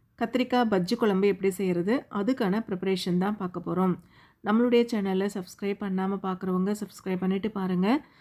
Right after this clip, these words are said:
பக்கத்துல இருக்கிற பெல் ஐகானை கிளிக் பண்ணிக்கோங்க. அப்பதான் அடுத்தடுத்து புது வீடியோஸ் உங்களுக்கு நோட்டிஃபிகேஷன்ல வரும். இப்ப நாம பஜ்ஜி குழம்பு செய்யறது ப்ரிப்பரேஷனை பார்த்துடலாம். இது இட்லி, தோசை,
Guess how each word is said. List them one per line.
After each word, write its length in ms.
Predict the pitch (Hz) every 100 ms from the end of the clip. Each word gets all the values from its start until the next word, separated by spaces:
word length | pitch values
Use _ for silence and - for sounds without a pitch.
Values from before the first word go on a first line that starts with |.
| _ _
பக்கத்துல 300 | 208 220 220
இருக்கிற 240 | 202 - 208 180
பெல் 180 | 180 262
ஐகானை 280 | 302 285 285
கிளிக் 240 | 233 -
பண்ணிக்கோங்க. 460 | 233 233 226 208 214 233 -
அப்பதான் 320 | 185 196 220
அடுத்தடுத்து 480 | 196 - 226 240 240
புது 260 | 254 196 202
வீடியோஸ் 440 | 202 185 185 185 185
உங்களுக்கு 480 | 196 214 196 185 185 185
நோட்டிஃபிகேஷன்ல 720 | 185 185 185 180 180 180 240 339 _ _ _ -
வரும். 280 | 170 165 180 _ _ _ _ -
இப்ப 220 | 196 208 196
நாம 280 | 175 180 233 370 _ _ -
பஜ்ஜி 380 | 202 190 226 214
குழம்பு 380 | 185 196 208 190
செய்யறது 480 | 190 180 170 190 262 - _ _ _ _ _
ப்ரிப்பரேஷனை 500 | 190 185 190 185 202 185
பார்த்துடலாம். 520 | 175 - 170 170 233 - _ -
இது 100 | 208 190
இட்லி, 220 | 185 185 180
தோசை, 280 | 180 180 180